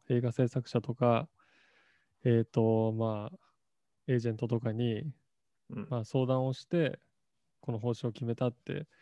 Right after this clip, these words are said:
Speaker 1: えーと、思われてたんだけど、実はその映画制作者たちにも、あとスタジオとか
Speaker 2: うん。
Speaker 1: にも、えーと、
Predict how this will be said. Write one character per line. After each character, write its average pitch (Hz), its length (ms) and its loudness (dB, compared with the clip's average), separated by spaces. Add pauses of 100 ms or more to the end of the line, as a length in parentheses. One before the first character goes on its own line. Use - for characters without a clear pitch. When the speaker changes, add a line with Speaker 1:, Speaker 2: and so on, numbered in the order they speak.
(680)
Speaker 1:
え 117 140 2
ー - 40 0
と、 117 140 -2
思 120 160 2
わ 127 80 6
れ 120 80 0
て - 100 -12
た 117 80 0
ん 110 40 -2
だ 107 120 -4
け 127 100 -2
ど、 156 160 6
実 117 260 -2
は 120 260 6
そ - 140 -2
の 107 380 -2
映 120 140 2
画 120 100 0
制 123 160 -2
作 123 220 -6
者 123 120 -4
た 107 120 -6
ち - 140 -8
に 110 100 -6
も、 123 440 0 (1200)
あ 135 60 -4
と 113 80 -6
ス - 100 -16
タ 127 120 4
ジ 113 100 0
オ 120 60 0
と 123 140 -2
か 117 300 -4 (680)
Speaker 2:
う - 60 -4
ん。 101 180 -8 (320)
Speaker 1:
に 123 120 -2
も、 135 380 0 (140)
え 117 200 2
ー - 20 -4 (120)
と、 113 920 0